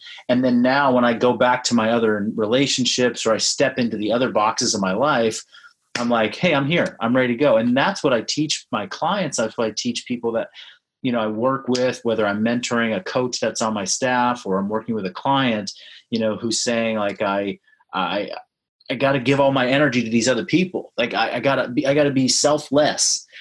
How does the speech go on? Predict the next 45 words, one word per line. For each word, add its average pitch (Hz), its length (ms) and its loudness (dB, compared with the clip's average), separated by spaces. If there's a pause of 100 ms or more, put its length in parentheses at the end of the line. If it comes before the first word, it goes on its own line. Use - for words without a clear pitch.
(160)
and 123 100 2
I 135 60 2
gotta 123 160 4
work 151 260 2
with 143 80 0
all 139 100 6
these 127 120 -2
people. 135 200 0
I 127 40 4
gotta 120 140 2
spend 147 260 2
more 143 140 4
time 139 300 0
on 135 100 2
them. 127 160 2
I 120 60 2
gotta 120 240 2 (500)
put 165 140 2
more 143 160 2
energy 143 360 2
into 127 200 0
my, 117 320 0 (280)
my 117 120 0
kids 127 480 0
and 117 80 0
my, 110 320 0
my 117 160 -2
wife 123 440 0
and 117 60 -2
my 113 80 -2
relationships." 123 600 -2
And 110 160 -2 (380)
then 127 200 0
I, - 220 -4 (320)
and 117 180 0
they're 147 200 2
kinda 123 240 -2
just - 320 -4 (200)
struggling 120 680 2
at 101 80 0
the 101 140 0
end 131 160 2
of 110 60 0
the 107 60 -2
day. 127 320 0